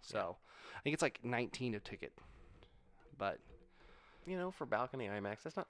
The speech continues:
Speaker 1: yeah,
Speaker 2: terrible.
Speaker 1: I mean, th-, I went to imax. I saw Spider-Man two there when I was a little kid, and it blew my mind.
Speaker 2: Well, you're looking at, what, twelve something, thirteen for
Speaker 1: Oh,
Speaker 2: here
Speaker 1: thirteen
Speaker 2: in town.
Speaker 1: here, yeah,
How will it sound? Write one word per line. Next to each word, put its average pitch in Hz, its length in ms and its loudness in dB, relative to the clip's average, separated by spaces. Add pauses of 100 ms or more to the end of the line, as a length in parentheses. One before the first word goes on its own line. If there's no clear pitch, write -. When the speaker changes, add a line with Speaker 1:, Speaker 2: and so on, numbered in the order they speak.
Speaker 1:
yeah, 202 120 12
Speaker 2:
terrible. 90 140 10
Speaker 1:
I 156 40 12
mean, 202 100 12
th-, 240 180 12
I 220 140 12
went 294 160 12
to 262 60 6
imax. 196 400 12
I 185 40 10
saw 175 180 12
Spider-Man 160 520 12
two 170 260 8
there 131 140 12
when 127 80 8
I 123 40 8
was 120 100 2
a - 20 2
little 131 180 8
kid, 120 380 6
and 120 100 4
it 123 140 8
blew 131 260 4
my 120 160 4
mind. 113 540 2
Speaker 2:
Well, 175 140 4
you're 180 160 4
looking 143 240 4
at, - 100 2
what, - 220 4
twelve 117 320 6
something, 139 500 -2
thirteen 135 580 0
for - 140 8
Speaker 1:
Oh, 175 140 12
Speaker 2:
here 120 80 12
Speaker 1:
thirteen 214 340 12
Speaker 2:
in - 60 -
town. 175 60 8
Speaker 1:
here, 139 200 2
yeah, 117 220 4